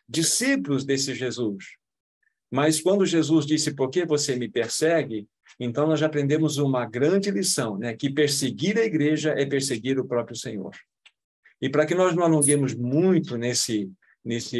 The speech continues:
exame inicial, né, da, da primeira, da primeira mensagem relevante, que é a visão celestial, então nós concluímos dizendo o seguinte, que a visão celestial que Paulo teve, primeiramente foi de Cristo, ele viu a Cristo.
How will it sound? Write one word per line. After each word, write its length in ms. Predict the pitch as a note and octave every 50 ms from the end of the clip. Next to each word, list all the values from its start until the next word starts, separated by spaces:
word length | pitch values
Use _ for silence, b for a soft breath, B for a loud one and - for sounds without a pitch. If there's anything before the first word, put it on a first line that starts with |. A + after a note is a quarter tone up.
| A2 G#2 A2
exame 580 | B2 A2 G2 G2+ B2 C3 C3 C3 B2+ A#2+ A2+
inicial, 560 | B2 A#2+ A2+ A2 A2 - - B2 B2 B2+ B2+ A#2
né, 160 | A#2 A2+ A2
da, 160 | G#2 A2+ G#2
da 160 | G2 G#2 G#2+
primeira, 640 | G2+ - A#2 A2 A2+ B2+ B2+ A#2 A#2 G#2+ F#2+ F#2 - _ _ _ _ _ _ _ _ -
da 140 | - A2 G#2
primeira 460 | - - A#2+ A#2 B2 B2+ A#2+ A#2 A2+
mensagem 680 | A#2+ B2+ B2 B2 A#2 - - - C#3 C#3+ C#3+ C3+ C3 A#2
relevante, 580 | A2+ A#2 G#2 G#2 G2+ - C#3 D3 D3 C#3 C#3
que 60 | - A#2
é 20 |
a 40 | A2
visão 220 | A2 A2 A#2+ A#2+
celestial, 680 | A#2 - A#2 A2 G#2+ - - D3+ D#3 D#3 C3+ G#2+ F#2 _ _ _ _ B B B B B B
então 280 | C3 B2+ B2+ E3 E3+
nós 160 | F3 E3 D#3+
concluímos 520 | - - E3+ E3 D#3 D#3 D#3+ F3 F3 D#3+ C#3+
dizendo 260 | C#3 C3+ D#3+ D#3+ F3
o 40 | D#3+
seguinte, 480 | - F3 D#3+ C#3 C3+ B2 A#2+ - - -
que 200 | - D3+ D3+ -
a 80 | C#3+
visão 420 | C#3 C#3+ B2+ A2+ G#2 - F3+ A3 A3
celestial 500 | G#3+ G#3 F#3 F3 E3 D#3+ - D#3 D3+ D3
que 120 | D3 D3
Paulo 420 | C#3 - - B2+ B2 B2 A#2+ A2+ G#2+
teve, 340 | - - C#3 D3 C#3+ A#2
primeiramente 560 | G#2+ G#2 C3 C3+ D#3 D#3+ D3 D3 D3 D#3 D#3 D#3
foi 200 | - D#3 D3+ D3
de 260 | C#3+ - C3+ C#3 C#3 - _ _ _
Cristo, 440 | - D3+ C#3+ C#3 C#3 - - - C#3+
ele 160 | B2 A2+ A#2
viu 240 | A2 G#2+ E3 G3+ F#3
a 80 | D#3 D3
Cristo. 400 | C#3 C3 A#2+ A2+ G#2+ - -